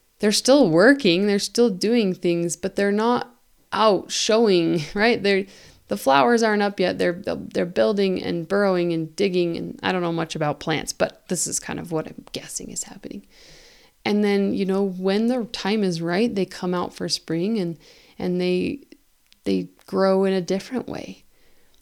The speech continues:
And I believe that healing is still growth. And if you can shift your mindset to that arena, then you'll recognize when it's time for healing and what you can do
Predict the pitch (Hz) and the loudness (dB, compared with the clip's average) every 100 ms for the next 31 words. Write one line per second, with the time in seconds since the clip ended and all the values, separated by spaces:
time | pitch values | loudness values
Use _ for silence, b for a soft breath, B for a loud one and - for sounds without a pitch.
0 | _ - 202 180 185 190 196 233 190 196 | _ -4 -2 2 2 2 2 2 0 -2
1 | 190 185 185 175 170 - 170 175 156 170 | 0 0 2 0 0 0 -2 -6 -4 -4
2 | 175 - - 185 175 180 196 214 175 - | -4 -8 -4 -4 -2 -4 -4 -4 -4 -4
3 | - 180 - 180 175 175 175 180 - 202 | -4 -4 -4 -6 -4 -6 -8 -8 -4 -4
4 | 208 - - - 170 170 175 220 - _ | -4 -8 -12 -6 -4 -4 -4 -6 -12 _
5 | - - 208 202 202 240 262 b b b | -16 -6 -2 0 0 -2 -4 b b b
6 | b b b b 190 190 185 202 226 180 | b b b b 0 2 4 2 2 0
7 | 170 - 180 180 180 175 170 165 - - | 0 0 -2 -2 -2 -4 -4 -6 -6 -10
8 | - 185 202 226 214 208 208 208 226 - | -8 -6 -4 -4 -6 -4 -2 -2 -4 -6
9 | 180 175 170 180 - 175 - 160 151 180 | -4 -4 -4 -4 -4 -8 -8 -8 -6 -2
10 | 185 254 294 | 0 2 0